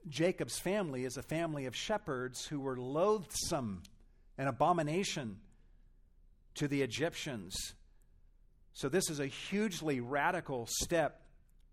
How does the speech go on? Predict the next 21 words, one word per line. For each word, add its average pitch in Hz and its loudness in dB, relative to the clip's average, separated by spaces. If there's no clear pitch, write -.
for 127 -6
Joseph 143 4
to 127 -2
let 139 4
his 139 0
sons 147 2
be 127 0
adopted 139 0
by 120 -2
Jacob 139 -4
and 120 0
have 151 4
them 143 2
forever 156 4
identified 131 0
with 120 -10
the 123 -4
shepherd - -4
family 143 -2
of 113 -4
Israel, 113 -6